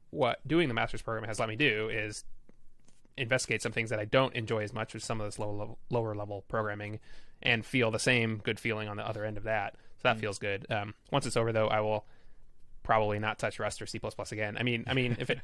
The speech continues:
Speaker 2: <laughs>
Speaker 1: if something calls for it, maybe I will. But, um, I'll probably go back to, you know, JavaScript and Python and Ruby, um, because I am, I'm just way more comfortable with that. And I generally, even though it's difficult, I enjoy the ramp up. Um, yeah.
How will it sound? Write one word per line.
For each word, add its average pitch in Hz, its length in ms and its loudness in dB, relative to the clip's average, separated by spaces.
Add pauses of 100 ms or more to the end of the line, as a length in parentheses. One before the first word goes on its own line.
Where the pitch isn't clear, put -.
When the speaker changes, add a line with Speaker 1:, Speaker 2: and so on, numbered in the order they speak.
(140)
Speaker 2:
<laughs> - 200 -10
Speaker 1:
if - 80 0
something 165 180 6
calls 117 220 6
for 107 180 -4
it, - 100 -8
maybe 117 200 -6
I 113 60 -4
will. 113 240 -6 (320)
But, - 260 2
um, 135 300 -4 (160)
I'll 120 80 0
probably 107 300 -2
go 107 120 -6
back 107 220 -2
to, 107 300 -8
you 110 80 -8
know, 104 180 4
JavaScript - 460 -6
and 101 220 -6
Python 104 320 -8
and 104 120 -10
Ruby, 101 220 -10 (560)
um, - 280 -6 (1040)
because 101 500 -2
I 104 420 0
am, 107 140 -6
I'm 117 120 -6
just 120 180 -6
way 120 120 2
more 110 120 -2
comfortable 110 300 -2
with - 80 -4
that. 110 220 4
And 120 80 4
I 113 240 2
generally, 113 480 2 (400)
even 131 140 0
though 117 60 0
it's 110 80 -4
difficult, 113 400 2
I 107 80 -2
enjoy 107 280 0
the 98 100 -2
ramp 101 220 -4
up. 110 140 -6 (240)
Um, 135 320 -4 (960)
yeah. - 140 -6